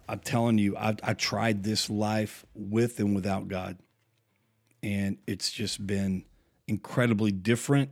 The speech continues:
incredibly favorable, incredibly abundant, doing it with God and for God, everything I do.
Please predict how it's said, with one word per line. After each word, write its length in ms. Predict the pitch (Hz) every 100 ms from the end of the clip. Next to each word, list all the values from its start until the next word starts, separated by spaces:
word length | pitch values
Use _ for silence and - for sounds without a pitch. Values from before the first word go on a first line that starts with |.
| -
incredibly 540 | 101 - 113 95 101
favorable, 760 | - - 113 123 135 139 139 139
incredibly 760 | 101 - - 110 104 101 95 - - - -
abundant, 920 | 95 92 101 110 139 151 156 - 95
doing 280 | 87 113 113
it 200 | 104 101
with 320 | 101 104 -
God 400 | - 98 101 92 - -
and 140 | 98
for 300 | - 101 92
God, 340 | - 98 - - _ _ _ _ _ _ -
everything 340 | 113 110 101
I 80 | 95
do. 280 | 87 95